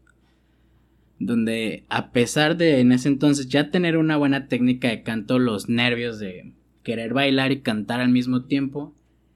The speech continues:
se la comieron viva y terminó desafinando durísimo, por lo que los jueces la rechazaron. De, te invito a que vayas a buscar este video, es... Si la ves y dices,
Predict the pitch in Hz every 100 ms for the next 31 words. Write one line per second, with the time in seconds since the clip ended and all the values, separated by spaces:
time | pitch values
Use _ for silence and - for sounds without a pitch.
0 | _ _ - 113 107 - 107 110 117 113
1 | 120 120 117 123 - 120 - 113 107 104
2 | 104 113 113 113 107 113 110 107 110 113
3 | 117 117 - 110 101 113 - - 85 -
4 | _ _ _ _ _ _ _ 127 120 110
5 | 123 120 127 - 131 131 127 113 104 -
6 | 110 151 151 117 104 _ _ _ _ _
7 | _ _ _ - 123 113 - - 131 135
8 | 143 160 151 123 107 123 131 143 120 110
9 | - 110 110 - 110 104 110 110 - -
10 | - _ _ _ _ - 123 117 117 117
11 | 110 113 113 113 127 117 -